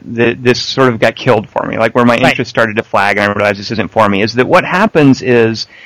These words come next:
Speaker 1: you do all this cool research stuff, and you get, like, the, the new rifles or the new Messerschmitt variant or something, and the practical effect of that is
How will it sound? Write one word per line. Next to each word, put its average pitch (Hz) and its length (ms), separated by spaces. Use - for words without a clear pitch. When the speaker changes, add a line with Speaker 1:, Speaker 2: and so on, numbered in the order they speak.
Speaker 1:
you 139 80
do 170 220
all 151 100
this 156 160
cool 135 240
research 123 460
stuff, 90 320
and 123 220
you 127 80
get, 143 160
like, 139 200
the, 123 180
the 120 120
new 131 640
rifles 117 560
or 117 60
the 117 80
new 127 180
Messerschmitt 120 560
variant 98 400
or 104 40
something, 107 400
and 151 400
the 147 80
practical 175 460
effect 113 320
of 113 60
that 101 260
is 135 560